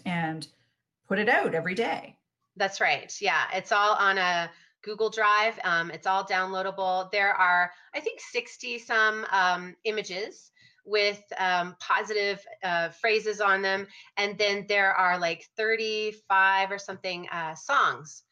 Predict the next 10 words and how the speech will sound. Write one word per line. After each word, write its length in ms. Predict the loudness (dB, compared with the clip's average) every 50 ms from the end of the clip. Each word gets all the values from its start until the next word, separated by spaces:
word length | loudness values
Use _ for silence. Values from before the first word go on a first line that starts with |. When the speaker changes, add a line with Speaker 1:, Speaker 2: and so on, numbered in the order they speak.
| _ _ _ _
Speaker 2:
that 160 | -2 0 2 2
are 140 | 2 2 2
uplifting 720 | 0 0 0 -2 -6 -6 -6 -6 -6 -4 -4 -4 -4 -6
and 80 | -6 -4
upbeat 520 | -2 -2 -2 -2 _ -12 -10 -10 -10 -10
and 120 | -10 -12 -12
inspiring 800 | -12 -14 -8 _ -2 -2 0 0 -2 -2 -4 -4 -6 -8 -8 -8
and, 340 | -6 -4 -4 -4 -6 -8 -12 -16 -10 -6
um, 520 | -2 -2 -2 -2 -2 -4 -6 -10 -12 -14 -14 _
meaningful. 600 | -8 -6 -6 -6 -8 -6 _ -8 -8 -8 -10